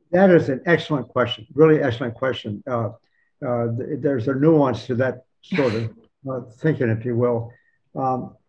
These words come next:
Speaker 1: yeah, I say reduction. I don't, I don't, uh, just dismiss reductionist research, not at all.
Speaker 2: Mm-hmm.
Speaker 1: Uh, what, what reductionist research or the,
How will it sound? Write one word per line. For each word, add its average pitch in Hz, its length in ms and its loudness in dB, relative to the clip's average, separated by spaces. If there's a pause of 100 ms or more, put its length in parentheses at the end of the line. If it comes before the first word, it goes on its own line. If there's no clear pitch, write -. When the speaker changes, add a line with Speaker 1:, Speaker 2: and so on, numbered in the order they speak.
(140)
Speaker 1:
yeah, 160 240 2
I 202 120 4
say 202 260 2
reduction. 135 640 0
I 170 120 2
don't, 220 120 4
I 214 100 0
don't, 165 580 0
uh, 143 120 0 (680)
just 127 240 0 (580)
dismiss 143 720 0 (720)
reductionist 120 500 0
research, 113 500 -2
not 165 180 2
at 120 60 0
all. 104 320 -2 (300)
Speaker 2:
Mm-hmm. 175 440 -4 (360)
Speaker 1:
Uh, 131 120 -2
what, 180 400 0
what 175 180 2
reductionist 185 680 0
research 151 500 0
or 127 160 2
the, 117 260 -2